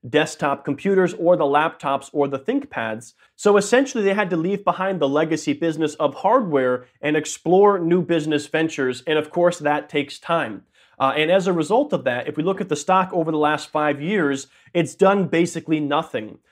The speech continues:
Uh, five years ago, this stock was, you know, one fifty something a share. It's actually down fifteen percent over the last five years. Uh, and that's because they've essentially had no growth, declining revenue, as they have been adjusting their sales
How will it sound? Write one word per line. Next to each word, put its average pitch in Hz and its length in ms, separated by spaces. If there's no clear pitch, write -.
Uh, 135 160
five 175 380
years 175 200
ago, 143 240
this 135 200
stock 147 340
was, 135 260
you 139 60
know, 123 140
one 143 420
fifty 156 400
something 147 380
a - 20
share. 175 300
It's 131 120
actually 160 360
down 147 440
fifteen 160 460
percent 180 480
over 147 240
the 143 60
last 135 360
five 135 300
years. 135 560
Uh, 139 240
and 170 120
that's 208 200
because 196 340
they've 190 180
essentially 196 500
had 156 280
no 170 220
growth, 156 480
declining 180 560
revenue, 143 500
as 180 180
they 190 140
have 165 180
been 160 140
adjusting 143 520
their 131 140
sales 156 600